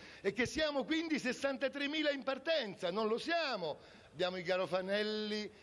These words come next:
le Margheritine, portate da questo e da quello, abbiamo l'impossibilità di riflettere, abbiamo il mondo intero in questi giorni,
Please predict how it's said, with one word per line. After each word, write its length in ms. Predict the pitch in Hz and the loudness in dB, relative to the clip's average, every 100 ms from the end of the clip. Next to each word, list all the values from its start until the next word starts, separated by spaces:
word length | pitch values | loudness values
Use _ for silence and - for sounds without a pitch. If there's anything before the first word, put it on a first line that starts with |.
| - - | -20 -4
le 120 | 160 | -2
Margheritine, 1120 | 165 165 175 190 190 226 233 233 226 214 214 - - - - - | -2 0 0 0 0 0 0 -2 -2 -2 -2 -8 -20 -20 -20 -4
portate 500 | 180 156 196 190 190 | -2 0 0 -2 -2
da 120 | 185 | -2
questo 480 | 180 220 226 - 196 | 2 2 2 0 -4
e 60 | |
da 160 | 185 208 | -2 -2
quello, 440 | 277 285 208 127 - - - - - - | 0 0 -2 -6 -12 -20 -20 -20 -20 -6
abbiamo 520 | 160 175 202 202 202 | -2 2 2 2 0
l'impossibilità 1200 | 196 214 - - 208 190 - 202 208 208 311 254 | 0 -4 -6 -2 -2 0 -2 0 -2 0 0 0
di 120 | 170 | -4
riflettere, 760 | 180 160 170 156 - 120 107 - - - - - | -6 -2 -2 -2 -4 -12 -12 -16 -20 -20 -20 -10
abbiamo 920 | - 220 311 330 285 269 247 - - - | -4 0 2 2 2 2 0 -8 -20 -6
il 140 | 262 | 0
mondo 320 | 277 311 320 320 | 2 4 4 2
intero 480 | 294 302 294 254 | 2 0 0 0
in 140 | 208 202 | 0 0
questi 280 | 226 226 208 | -2 -2 0
giorni, 560 | 240 226 190 160 135 | 2 2 0 -6 -10